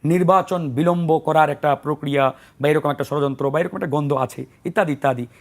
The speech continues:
এরকম আওয়াজ রাজনীতির মাঠেও আছে যে এই ইস্যুকে কেন্দ্র করে আরও নানান ইস্যু,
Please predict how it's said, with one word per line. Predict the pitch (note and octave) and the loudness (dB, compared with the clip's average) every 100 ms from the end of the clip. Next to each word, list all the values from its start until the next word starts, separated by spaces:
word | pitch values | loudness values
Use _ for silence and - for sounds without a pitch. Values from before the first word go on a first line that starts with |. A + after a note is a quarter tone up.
| - | 0
এরকম | D4 D#4+ | 0 4
আওয়াজ | G#3+ A#3 A3 - | 4 4 0 0
রাজনীতির | F3+ F3 F#3+ | 0 0 -2
মাঠেও | E3+ C3+ F3 | -2 0 0
আছে | B2 - _ _ _ - | -4 -6 _ _ _ -6
যে | C#3 | 2
এই | G#3 G#3 | 2 2
ইস্যুকে | - F#3 | 0 -2
কেন্দ্র | F3 E3 D#3+ | 0 0 0
করে | F3+ | 2
আরও | C4+ F4 E4 | 2 4 2
নানান | B3 G3+ G#3 F3+ | 4 4 4 2
ইস্যু, | - F#3+ | 0 -2